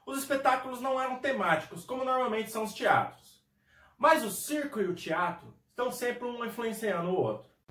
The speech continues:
Os circos caracterizam-se pela maneira como organizam seus espetáculos,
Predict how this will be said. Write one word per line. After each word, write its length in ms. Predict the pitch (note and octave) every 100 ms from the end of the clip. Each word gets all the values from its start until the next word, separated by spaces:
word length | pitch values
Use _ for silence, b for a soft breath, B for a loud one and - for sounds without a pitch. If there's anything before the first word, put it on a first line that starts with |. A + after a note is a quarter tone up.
| B B B
Os 180 | - C#4
circos 680 | - D#3 F#3+ - A2 - -
caracterizam-se 840 | - C4 C4+ C#4 G#3 G#3 F#3 C#3+ -
pela 220 | - B3+
maneira 500 | - A#3+ E4+ D3 B2+
como 220 | - F3
organizam 500 | G3+ G3 G3+ E3+ E3+
seus 240 | E3+ E3 D#3+
espetáculos, 880 | D3+ G#3 G#3 A2+ G#2 - - -